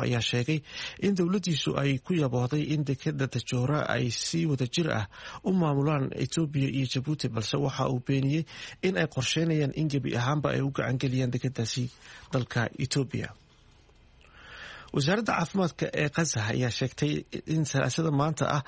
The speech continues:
Israa'iil ay gantaal ku garaaceen goob xarun u ah arrimaha samafalka oo ku taalla koonfurta marinka Gaza, halkaasi oo ay ku geeriyoodeen sagaal iyo toban qof ayna ku dhaawacmeen lixdan kale. Wasaaraddu waxa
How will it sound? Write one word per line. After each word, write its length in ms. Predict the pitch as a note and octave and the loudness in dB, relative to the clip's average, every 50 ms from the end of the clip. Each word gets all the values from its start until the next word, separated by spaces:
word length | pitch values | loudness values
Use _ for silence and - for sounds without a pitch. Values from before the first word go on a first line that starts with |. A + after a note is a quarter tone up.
| - - - - - - | -8 -14 -14 -14 -12 -6
Israa'iil 480 | - C#3 - - D#3+ - - F3+ E3+ | -4 -2 0 0 0 2 2 2 2
ay 120 | E3 D3+ C#3+ C3 | 2 0 0 0
gantaal 400 | D3+ C#3+ C3+ - D#3+ E3 D#3 C#3 | 0 0 0 2 0 0 0 0
ku 160 | - F3 - | -2 -2 0
garaaceen 480 | D3+ C3+ C3 B2+ - C#3+ C#3+ C3+ C3+ | 2 2 2 2 4 2 2 4 2
goob 400 | C3 B2 C#3+ C#3+ D3+ D#3+ D#3 - - - | 2 2 2 2 2 0 -2 -2 -4 -4
xarun 560 | - - - - C3 C#3 D3 D3+ D#3 E3+ - | -2 -2 -2 0 2 2 2 2 2 2 0
u 80 | - E3 D3+ | 0 0 2
ah 240 | C#3+ C#3 C3 B2 A2+ - - | 2 2 0 -2 -4 -4 -2
arrimaha 460 | - B2+ D3+ D3 D#3+ D#3 D3+ C3+ B2 | -2 0 2 2 2 2 2 2 0
samafalka 500 | - - D3 C#3+ C3 - F3+ E3 - B2+ G#2 - - - - - - - - - | 0 0 0 0 2 2 0 0 0 -2 -4 -4 -6 -18 -16 -16 -16 -12 -6 -2
oo 120 | D#3 D#3 - | 0 0 2
ku 80 | F#3+ | 0
taalla 320 | F#3+ - - D3+ D3+ D#3 D#3+ | 0 2 2 2 2 2 0
koonfurta 480 | - - D3+ C3+ - - E3+ - - | 0 0 0 -2 -2 -2 -4 -2 0
marinka 320 | D#3+ D3+ D3+ D3+ C3+ - C3 | 0 0 0 -2 0 0 -2
Gaza, 320 | - - D3+ C3+ C#3+ B2+ | 0 0 0 2 2 2
halkaasi 400 | C3+ D3 - - C#3 B2+ - D3+ | 0 2 2 0 0 2 2 2
oo 80 | C#3+ C3+ | 2 2
ay 80 | B2+ | 2
ku 80 | - - | 0 -2
geeriyoodeen 560 | D#3+ C#3 C#3+ C3 B2+ B2+ B2+ B2+ D3+ C#3+ A2+ - - A#2+ B2 - - - - | 0 2 2 2 4 2 2 2 2 0 0 -2 -8 -12 -14 -14 -14 -10 -4
sagaal 320 | - - C#3 C#3+ D#3+ E3+ E3+ | -2 0 2 4 4 4 4
iyo 80 | D3+ | 2
toban 320 | C#3 - D3 C#3 D3 D3 - | 0 0 0 0 0 0 -2
qof 160 | D#3 C#3 - | -2 -2 -2
ayna 220 | C#3+ D3 C#3+ C#3 C3 | -2 0 0 0 -2
ku 160 | - D3+ C#3+ | -2 0 2
dhaawacmeen 400 | C#3+ C3+ C3 C3+ C#3+ C#3+ C#3+ C3 | 2 2 2 2 2 2 2 2
lixdan 320 | B2+ B2 G#2+ - B2+ A2 | 0 0 0 0 -2 0
kale. 180 | - A2 G#2 G#2 - - - - - - - - - - - - - - | 0 -4 -4 -4 -8 -12 -20 -20 -20 -18 -16 -14 -12 -10 -10 -8 -6 -2
Wasaaraddu 480 | C3+ A2 B2+ C3+ C3 C3+ C#3 D3 D3 | 0 2 2 2 2 2 2 2 2
waxa 160 | C3+ - B2+ | 2 2 2